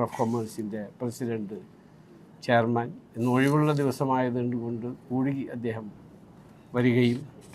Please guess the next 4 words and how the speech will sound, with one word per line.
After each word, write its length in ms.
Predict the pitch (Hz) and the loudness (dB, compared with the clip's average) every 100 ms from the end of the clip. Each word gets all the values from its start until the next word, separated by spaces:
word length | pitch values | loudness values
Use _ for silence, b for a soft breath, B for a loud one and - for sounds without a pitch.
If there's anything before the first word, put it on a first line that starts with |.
| - - - 120 | -20 -20 -10 -6
ഈ 20 | 110 107 - - - - - - - - | -6 -8 -12 -20 -20 -20 -20 -20 -20 -8
ഉദ്ഘാടന 400 | 117 123 120 120 117 | -2 4 4 4 0
സമ്മേളനം 520 | 120 120 113 113 110 101 - - - - | -2 0 -2 -4 -6 -10 -14 -20 -14 -4
പങ്കെടുക്കുകയും 640 | 117 120 113 - 120 120 | -2 0 -2 -2 -2 0